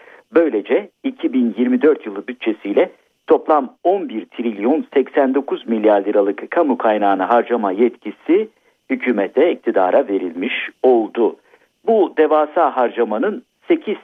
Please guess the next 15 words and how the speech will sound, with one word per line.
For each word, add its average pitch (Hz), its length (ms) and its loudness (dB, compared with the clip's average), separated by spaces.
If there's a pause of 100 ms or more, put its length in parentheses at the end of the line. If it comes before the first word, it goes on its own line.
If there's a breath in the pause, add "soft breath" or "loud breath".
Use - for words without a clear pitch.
trilyon 123 680 -2
dört - 260 0
yüz 117 140 -8
otuz 120 280 -6
yedi 127 220 0
milyarı 107 500 2 (420 loud breath)
vergini 131 540 0 (140)
ve 131 300 2
vergi 127 340 0
dışı 110 220 -10
gelirlerle 110 720 0
karşılanacak. 120 840 -2 (400 soft breath)
Gelirle 175 420 2
gider 120 320 0
arasında 98 640 -4